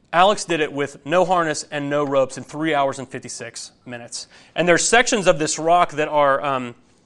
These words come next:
they're slanted a little bit, they're inclined, but it's just flat, meaning there's,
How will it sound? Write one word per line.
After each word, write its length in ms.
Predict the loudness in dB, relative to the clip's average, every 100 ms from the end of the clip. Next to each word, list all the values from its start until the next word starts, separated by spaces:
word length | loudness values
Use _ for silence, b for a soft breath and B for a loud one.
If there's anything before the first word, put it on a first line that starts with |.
| b b b _ _
they're 100 | -4
slanted 460 | -2 0 0 0
a 20 | -2
little 200 | -4 -4
bit, 260 | -6 -8 _ _ _
they're 100 | -6
inclined, 640 | -4 -6 -4 -4 -4 -8 -14 _ b b b b -8
but 260 | -2 -2
it's 220 | -2 -8 -6
just 220 | -6 -6
flat, 340 | -4 -4 -4
meaning 160 | -8 -8
there's, 200 | -8